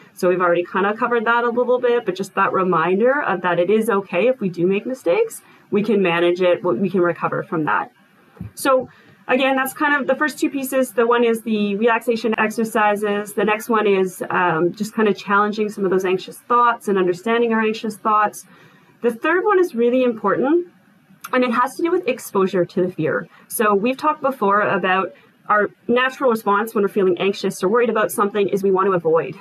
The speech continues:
right? So if we're feeling anxious, for example, about meeting new people,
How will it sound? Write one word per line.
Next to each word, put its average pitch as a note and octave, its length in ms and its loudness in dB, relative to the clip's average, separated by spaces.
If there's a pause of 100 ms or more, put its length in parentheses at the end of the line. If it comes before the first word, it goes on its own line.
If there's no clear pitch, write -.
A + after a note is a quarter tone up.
(180)
right? G#3 360 -2
So G3+ 380 0 (240)
if C4+ 160 0
we're C#4+ 120 0
feeling C4 320 0
anxious, A3 400 -2
for G#3 140 -2
example, G3+ 380 0
about F3+ 240 0
meeting F#3 240 2
new E3+ 140 2
people, G#3+ 540 -2